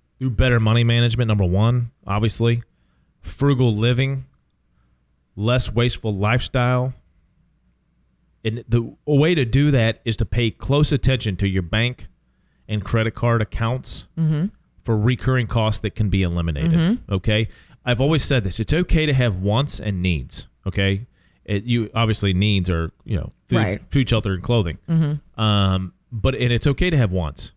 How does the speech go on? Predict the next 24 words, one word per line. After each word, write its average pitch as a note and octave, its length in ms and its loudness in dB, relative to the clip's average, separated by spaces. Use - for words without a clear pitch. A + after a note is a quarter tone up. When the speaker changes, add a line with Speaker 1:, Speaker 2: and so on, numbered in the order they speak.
Speaker 1:
but A#2 180 -6
make C3+ 260 -2
sure C#3+ 240 0
that B2+ 140 -2
they B2+ 100 -2
can G#2+ 140 -8
fit - 360 -6
inside B2+ 540 -2
the G#2+ 80 -2
budget. A#2 560 -4
And A2 100 0
what D#3+ 120 0
I F3 60 0
mean D#3+ 140 -2
by A#2 180 -4
inside A2 500 -2
is F2 120 -2
really C#3+ 240 0
underneath. A2+ 720 -2
What A#2 120 2
does C3 120 0
underneath C3+ 400 -2
mean? D2+ 240 -6
Your G#2+ 400 0